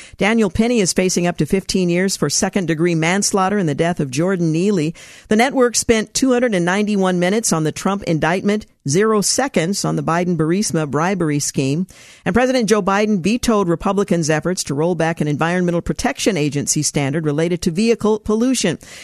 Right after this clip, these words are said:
The president announced his veto on Twitter on Wednesday. The House passed its resolution on the twenty-third of May that would, uh, cancel the E P A's heavy-duty vehicle emissions rule that the agency finalized in December.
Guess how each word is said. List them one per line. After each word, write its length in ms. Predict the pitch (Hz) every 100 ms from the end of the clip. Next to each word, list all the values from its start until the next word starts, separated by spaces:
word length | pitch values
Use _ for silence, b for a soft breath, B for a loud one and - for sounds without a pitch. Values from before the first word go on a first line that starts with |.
| B
The 80 | -
president 380 | 240 240 240 208
announced 480 | 180 185 226 254 226
his 160 | 185
veto 400 | 160 214 220 214
on 180 | 190 160
Twitter 400 | - 254 226 202
on 220 | 160 151
Wednesday. 540 | 185 269 254 131 131 190 B B -
The 80 |
House 220 | 160 190 -
passed 360 | 185 196 -
its 140 | 185 175
resolution 520 | 165 165 175 - 185
on 100 | 147
the 60 |
twenty-third 640 | 147 - 190 165 - 220 208
of 140 | 160
May 460 | 156 180 247 156 175 B B B
that 120 | 156 160
would, 240 | 175 151
uh, 80 | 147
cancel 420 | - 233 277 240
the 200 | 196 208
E 60 | 202
P 240 | - 180
A's 200 | 180 170
heavy-duty 540 | - 208 208 180 180
vehicle 440 | 165 180 185 - 180
emissions 580 | 170 180 240 220 185 143
rule 100 | 160 151 165
that 140 | 156
the 140 | 156 151
agency 480 | 185 190 - 190
finalized 640 | 185 165 165 160 160 165 -
in 180 | 160 151
December. 560 | 160 - 233 180 147